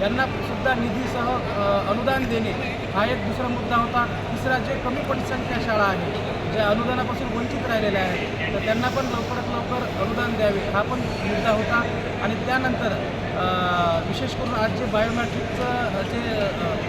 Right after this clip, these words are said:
शिक्षकांमध्ये जे भीतीचं वातावरण आहे किंवा शिक्षकांमध्ये जे,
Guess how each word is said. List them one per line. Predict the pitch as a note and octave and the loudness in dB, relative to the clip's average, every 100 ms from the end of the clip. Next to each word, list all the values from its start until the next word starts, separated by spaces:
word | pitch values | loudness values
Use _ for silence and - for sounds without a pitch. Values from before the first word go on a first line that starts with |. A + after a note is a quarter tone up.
| - | -2
शिक्षकांमध्ये | - - A#3+ A#3 A3+ G3+ | -2 -2 -2 0 0 -2
जे | G#3+ | -2
भीतीचं | G3+ G3 G3+ - G#3+ | -2 -2 -2 -2 0
वातावरण | G3 G#3 G#3 G#3+ | 0 2 2 2
आहे | G3+ G3 | 0 0
किंवा | G#3 - | -2 -2
शिक्षकांमध्ये | - - A3 G#3+ G#3 G3+ | -2 -2 -2 0 0 0
जे, | G#3+ G#3+ | 0 0